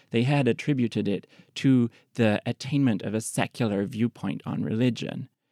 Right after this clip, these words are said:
But we see now that that's just a really simplistic story, and that actually even very committed Christian scholars, uh, committed that is to their,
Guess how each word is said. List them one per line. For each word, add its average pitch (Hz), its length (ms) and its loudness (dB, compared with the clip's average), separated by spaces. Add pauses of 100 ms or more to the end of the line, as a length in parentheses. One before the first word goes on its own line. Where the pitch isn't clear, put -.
(280)
But 127 340 0 (280)
we 131 160 0
see 156 260 -2
now 147 280 4
that 113 180 0
that's - 300 -2
just - 360 -8
a 123 160 0
really 135 260 -2
simplistic 123 720 -2
story, 131 560 2 (240)
and 120 160 2
that 123 160 2
actually 127 600 -2 (260)
even 160 480 0 (240)
very 156 600 0 (100)
committed 131 640 4 (300)
Christian 127 420 0
scholars, 135 640 2
uh, 113 140 0
committed 127 380 2
that 110 160 2
is 113 260 0
to 113 180 -2
their, 107 360 2